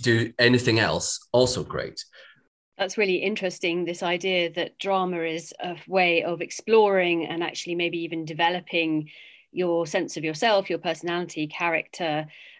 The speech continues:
Speaker 2: It, it resonates actually with what one of our other podcast guests have said a little bit about soldiering, which is that soldiering is about putting on a role, playing a role, putting on a uniform, becoming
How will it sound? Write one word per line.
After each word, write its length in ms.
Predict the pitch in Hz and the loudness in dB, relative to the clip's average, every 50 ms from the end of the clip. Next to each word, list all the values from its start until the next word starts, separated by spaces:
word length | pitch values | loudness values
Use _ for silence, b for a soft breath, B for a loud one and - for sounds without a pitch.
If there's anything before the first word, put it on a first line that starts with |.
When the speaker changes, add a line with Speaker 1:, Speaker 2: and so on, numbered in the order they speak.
| B | B
Speaker 2:
It, 200 | - 226 220 - - | 2 4 4 4 4
it 120 | 226 214 | 2 4
resonates 380 | 185 226 208 214 214 196 185 - | 4 4 4 6 4 4 4 2
actually 280 | 214 - 196 - 220 190 | 0 -2 -2 -2 -2 -2
with 140 | 190 185 | -2 0
what 160 | 185 190 - - | 0 -2 -2 0
one 120 | 202 190 | 0 0
of 80 | 185 185 | 2 2
our 160 | 175 175 180 | 2 4 4
other 120 | 180 185 | 2 2
podcast 520 | 180 - - 185 - - 180 165 165 - - | 0 -2 -6 -8 -6 -6 -6 -6 -6 -4 -4
guests 260 | 156 165 - - - | -6 -6 -6 -10 -12
have 120 | 190 175 | -12 -10
said 200 | - - 202 175 | -4 -4 -2 -2
a 40 | 185 | 0
little 200 | 180 180 185 175 | -2 -4 -6 -4
bit 180 | 151 185 175 175 | -6 -4 -4 0
about 220 | 190 185 165 - | 0 0 0 0
soldiering, 640 | 151 - 240 269 294 247 233 180 170 165 160 156 160 | 2 2 4 4 4 4 2 0 0 0 0 0 -2
which 220 | 160 165 - - - | -4 -6 -8 -6 -6
is 140 | 175 165 | -6 -2
that 120 | - 180 - | -2 -4 -2
soldiering 540 | - - 196 202 202 185 180 165 160 160 156 | -2 -2 -2 -2 -2 0 0 0 0 0 0
is 140 | 156 156 | -2 -4
about 340 | 160 151 151 151 151 - - | -4 -2 -2 -2 -2 -2 -6
putting 240 | - 190 180 185 170 | -8 -6 -6 -4 -4
on 80 | 165 165 | -4 -4
a 80 | 160 | -4
role, 400 | 156 196 226 190 107 80 - - - B B B B B - | -2 0 0 0 -2 -4 -8 -14 -20 B B B B B 0
playing 300 | - 208 226 220 190 175 | 4 6 6 6 4 2
a 40 | |
role, 280 | 156 151 151 143 151 156 | 0 0 0 -2 -2 -4
putting 280 | 156 190 180 175 170 170 | -4 -4 -4 -4 -2 -2
on 140 | 165 165 | -2 -2
a 80 | 165 160 | -2 -2
uniform, 720 | 160 156 170 185 175 175 165 - - 175 170 160 160 160 156 156 B B B B B _ | -4 -2 -2 0 0 0 -2 -2 -2 -2 -2 0 -2 -4 -6 -8 B B B B B _
becoming 760 | 208 196 - - - 190 208 226 214 185 175 170 170 165 156 | -4 -4 -4 0 2 4 4 6 6 4 4 4 2 0 -2